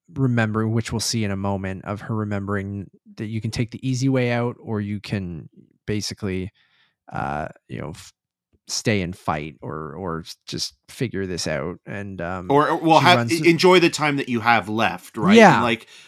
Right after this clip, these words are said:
Speaker 2: um, the, the line being, um, "We'll lose our minds together," is, like, cliche
Speaker 1: Together,
Speaker 2: as it
Speaker 1: yeah.
Speaker 2: sounds.
Speaker 1: Yeah, I know, but I think that is good. But you do
Speaker 2: Well, no,
Speaker 1: flash back
Speaker 2: I, I don't
Speaker 1: between
Speaker 2: mean, I
Speaker 1: Ellie
Speaker 2: don't mean, I think it's cliche. It, it sh-, uh,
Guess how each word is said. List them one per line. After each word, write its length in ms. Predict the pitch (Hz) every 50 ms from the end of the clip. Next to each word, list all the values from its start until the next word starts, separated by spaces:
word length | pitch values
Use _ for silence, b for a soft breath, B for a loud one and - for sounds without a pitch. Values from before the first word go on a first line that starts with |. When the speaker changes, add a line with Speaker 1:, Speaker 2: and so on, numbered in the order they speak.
| b b
Speaker 2:
um, 380 | - 120 120 120 117 117 113 - -
the, 220 | 131 127 120 135
the 180 | 127 113 139 127
line 460 | 120 117 117 120 123 123 123 123 120
being, 560 | 107 120 117 113 110 110 110 107 107 107 101 -
um, 460 | - 110 107 101 95 95 98 98 -
"We'll 200 | 110 113 117 110
lose 240 | 107 117 113 107 95
our 140 | 113 107 107
minds 420 | 104 98 95 95 98 95 90 -
together," 480 | - - 95 92 104 98 92 95 90 90
is, 140 | 90 87 -
like, 160 | - - -
cliche 360 | - - 107 101 - - 151
Speaker 1:
Together, 360 | - 131 131 113 98 90 85
Speaker 2:
as 100 | 76 82
it 40 | 85
Speaker 1:
yeah. 100 | 104 90
Speaker 2:
sounds. 460 | 73 - - - - - - - - _ _ _ _ _ _ _ _ _ _ _ - 403
Speaker 1:
Yeah, 320 | 370 339 294 180 127 107
I 140 | 101 113 147
know, 220 | 160 143 120 113
but 160 | 107 123 123 123
I 100 | 123 123
think 260 | - 151 135 123 -
that 180 | 131 120 107
is 180 | 110 107 98 -
good. 200 | - 107 107 104
But 140 | - 135 139
you 120 | 151 160
do 180 | 139 - 175 170 156 - -
Speaker 2:
Well, 140 | - 240 240
no, 100 | 233 220
Speaker 1:
flash 60 | 190
back 180 | 175 185 196 180
Speaker 2:
I, 40 | 185
I 40 | 190
don't 140 | 214 226
Speaker 1:
between 160 | - 202 202 98
Speaker 2:
mean, 0 |
I 100 | 117 175
Speaker 1:
Ellie 80 | 180
Speaker 2:
don't 160 | 170 185 180
mean, 240 | 170 165 156 143 139 -
I 200 | 139 151 160 160 147
think 200 | 147 151 120 120
it's 160 | 107 - -
cliche. 300 | - - 120 110 - 127
It, 260 | 110 - 120 135 -
it 140 | 123 131 120
sh-, 260 | - - - 147 117 107
uh, 220 | 127 123 117